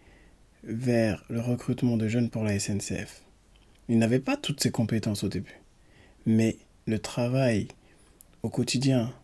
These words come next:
sa motivation et son envie de faire pour le public l'a amené à se transcender et à travailler sur ces thématiques, jusqu'à aujourd'hui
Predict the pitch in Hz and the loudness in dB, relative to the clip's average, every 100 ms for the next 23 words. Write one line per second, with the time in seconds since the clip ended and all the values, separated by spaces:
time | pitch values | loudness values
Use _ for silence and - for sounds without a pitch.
0 | _ _ - - 117 113 127 - 131 123 | _ _ -20 -6 0 4 4 6 6 4
1 | - 117 - 107 - 120 123 131 131 113 | 4 2 0 0 2 4 4 4 2 0
2 | - - - - _ _ 107 107 - 160 | -4 -20 -20 -20 _ _ -2 -2 2 2
3 | - - - 180 147 127 143 - 131 131 | 2 -4 4 6 6 4 2 2 4 6
4 | 160 - - - - _ _ _ _ _ | 4 0 -20 -20 -20 _ _ _ _ _
5 | - - - 123 127 120 120 123 147 - | -20 -10 2 6 8 10 10 8 6 2
6 | - - - - 117 - - 151 143 127 | -20 -20 -20 -4 -2 0 2 4 4 4
7 | 110 127 - _ _ _ _ _ _ 107 | 2 -2 -6 _ _ _ _ _ _ -2
8 | 110 107 107 87 - _ _ _ - 131 | 2 2 2 -2 -6 _ _ _ -6 -2
9 | 120 113 113 113 - - 110 - 104 82 | 2 2 2 0 -4 -4 -4 -2 -2 -2
10 | - - - - - 113 - - 120 117 | -4 -14 -18 -16 -6 -2 0 4 4 4
11 | 113 110 107 117 | 2 0 0 -2